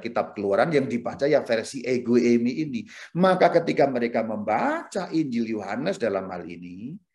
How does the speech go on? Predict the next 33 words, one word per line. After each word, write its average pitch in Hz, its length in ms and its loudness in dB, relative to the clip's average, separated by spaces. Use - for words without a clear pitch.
mereka 156 320 4
menemukan 131 640 0
ego 127 400 -4
eimi, 175 480 -4
mereka 311 240 0
tiba-tiba 226 560 0
ingat, 240 240 -2
"Loh, - 380 4
ini 330 320 -4
kan - 200 -2
nama 175 280 -8
yang 190 200 0
diwahyukan 226 480 0
dalam 220 240 0
kitab 247 320 -4
Keluaran. 285 280 -6
Loh, 185 120 8
kok 175 160 2
orang 143 240 6
ini 135 240 0
pakai 214 400 0
ego 208 160 -4
eimi? - 320 -6
Berarti 214 400 0
ini 285 80 -4
tokoh 277 320 -2
yang 285 240 -2
sama." 220 480 -10
Gitu. - 200 -20
Berarti 98 360 -10
Yesus 95 400 -10
Kristus 107 480 -10
ilahi. 110 640 -12